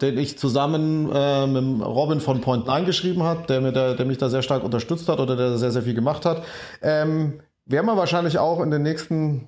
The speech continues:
paar Wochen zum Thema, äh, nochmal einen extra Podcast zu machen, aber das Thema Identification ist auch im Kontext Payment, glaube ich, eins der großen Themen, wo zumindest mal ich erwarte, dass da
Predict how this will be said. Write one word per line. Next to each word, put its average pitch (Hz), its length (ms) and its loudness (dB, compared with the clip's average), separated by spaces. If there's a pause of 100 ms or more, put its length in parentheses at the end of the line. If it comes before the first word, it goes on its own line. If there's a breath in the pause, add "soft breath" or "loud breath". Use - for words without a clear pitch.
(160)
paar 143 220 -2
Wochen 156 500 0
zum 147 160 -2
Thema, 147 220 2 (100)
äh, 147 80 2
nochmal 143 300 0
einen - 60 0
extra 139 180 -4
Podcast 131 440 0
zu - 80 -2
machen, 123 340 0
aber 135 260 2
das 139 140 -2
Thema 147 420 0 (160)
Identification 139 720 0
ist 147 160 0
auch 135 460 0
im 139 120 0
Kontext 139 440 0
Payment, 127 320 0
glaube 120 240 2
ich, 113 100 -2
eins 123 220 0
der 117 100 0
großen 113 480 -2 (640 loud breath)
Themen, 135 600 0
wo 117 300 2
zumindest 135 360 0
mal 117 140 0
ich 117 80 0
erwarte, 117 380 2
dass 117 200 0
da 110 360 0